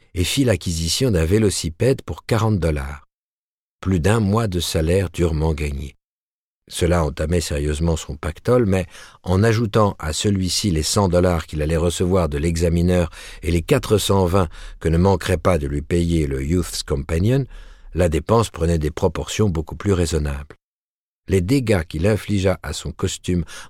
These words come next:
en apprenant à pédaler en équilibre sur le chemin du retour ne l'inquiétèrent pas davantage. Il téléphona au tailleur de la boutique de monsieur Higginbotham et commanda un nouveau complet. Puis il transporta son engin dans l'étroit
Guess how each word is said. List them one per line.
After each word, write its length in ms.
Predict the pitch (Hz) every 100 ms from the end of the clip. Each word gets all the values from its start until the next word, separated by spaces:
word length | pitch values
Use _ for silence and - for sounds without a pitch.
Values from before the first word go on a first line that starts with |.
| -
en 160 | 95
apprenant 400 | 104 85 98 98
à 100 | 78
pédaler 460 | - 98 90 90 85
en 120 | 71
équilibre 540 | 78 - 104 107 73
sur 160 | 71 69
le 80 | 71
chemin 340 | - 113 104
du 120 | 76
retour 420 | 73 73 - 117 110 - - -
ne 100 | 101
l'inquiétèrent 540 | 107 131 110 107 - -
pas 120 | 110
davantage. 760 | 98 85 80 73 71 71 71 - _ _ _ _ _
Il 140 | 92 87
téléphona 540 | 87 80 - 73 71
au 60 | 76
tailleur 580 | - 90 101 117 131 - _ _ _ -
de 80 |
la 100 | 76
boutique 460 | 69 78 - 92 -
de 120 | 71
monsieur 440 | 67 71 - 78 -
Higginbotham 760 | 78 71 67 78 - 120 135 - _ _ _ -
et 120 | 107
commanda 380 | 131 110 98 117
un 80 |
nouveau 280 | 90 95 107
complet. 440 | - 82 76 67 69 _ _ _ _
Puis 260 | - 123 120
il 160 | - 76
transporta 560 | - 101 - 82 - 90
son 220 | 78 73
engin 300 | 80 80 90
dans 100 | 71
l'étroit 340 | 78 80 85